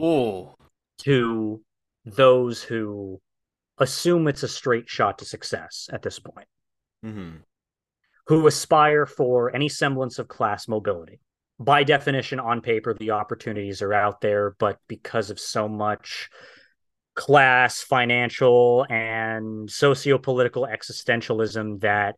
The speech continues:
Speaker 2: oh, yeah, there's a chance to move up.
Speaker 1: Yeah.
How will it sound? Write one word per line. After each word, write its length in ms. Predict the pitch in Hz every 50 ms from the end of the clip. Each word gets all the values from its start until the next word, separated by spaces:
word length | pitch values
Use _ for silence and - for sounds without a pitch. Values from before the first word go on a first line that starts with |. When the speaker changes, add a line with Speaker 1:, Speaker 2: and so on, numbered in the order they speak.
| _ _ _
Speaker 2:
oh, 160 | 202 196 175
yeah, 200 | 156 165 226 214
there's 200 | 170 202 214 214
a 40 | 226
chance 640 | - - - 120 101 98 110 - - - - - _ _
to 80 | - 123
move 220 | 113 113 107 98
up. 260 | 107 101 123 135 - _ _ _ _ _ _ _ _ _ _ _
Speaker 1:
Yeah. 260 | - 110 101 90 85